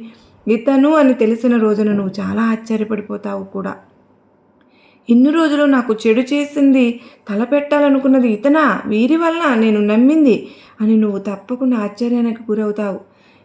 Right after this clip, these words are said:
ఇప్పుడు ఆ వ్యక్తి ఎవరో నీకు తెలియదు కదూ? అందుకే ప్రతి ఒక్కరితో జాగ్రత్తగా ఉండు. నీ విషయాలు అందరితో పంచుకోవద్దు,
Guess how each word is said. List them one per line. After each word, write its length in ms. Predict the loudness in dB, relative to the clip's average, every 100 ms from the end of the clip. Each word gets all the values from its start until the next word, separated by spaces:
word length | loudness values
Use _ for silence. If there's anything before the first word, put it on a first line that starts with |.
| -6
ఇప్పుడు 280 | -4 -2 -2
ఆ 80 | -2
వ్యక్తి 380 | -4 -6 -4 -2
ఎవరో 360 | -2 -2 -2
నీకు 220 | -2 -4
తెలియదు 360 | -4 -2 -2 -2
కదూ? 400 | -2 -2 -2 -4 -8 _ _ _ _ -6
అందుకే 480 | -2 0 0 -2 -4 -8
ప్రతి 240 | -6 -2
ఒక్కరితో 640 | -2 -4 -6 -2 -2 0
జాగ్రత్తగా 720 | -2 -2 -4 -4 -4 -2 -2 0
ఉండు. 280 | 0 -2 -4 -6
నీ 180 | -6 -4
విషయాలు 540 | -4 -8 -6 -4 -2 -4
అందరితో 640 | -6 -4 0 0 0 -2
పంచుకోవద్దు, 760 | -4 -4 -6 -4 -4 -2 -4